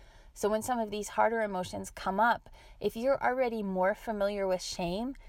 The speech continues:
it may be easier to default to shame and to feel shame rather than feeling some of these more complicated feelings. And then when there are some things that you should feel shame about but you don't,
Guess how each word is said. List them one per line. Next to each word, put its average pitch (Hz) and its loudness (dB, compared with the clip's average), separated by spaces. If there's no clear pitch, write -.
it 208 0
may 220 0
be 208 -6
easier 226 -2
to 190 -6
default 208 2
to - -4
shame 160 -4
and 208 0
to 214 -2
feel 214 0
shame 190 -2
rather 196 6
than 202 -2
feeling 190 -2
some 196 -2
of 185 -2
these 185 -4
more 185 0
complicated 175 -4
feelings. 196 -6
And 226 2
then 240 2
when 226 -2
there - 0
are 190 2
some 214 -4
things 214 -4
that - 0
you 190 -8
should 196 -6
feel 196 0
shame 196 -6
about 185 0
but - -4
you 180 -8
don't, 190 2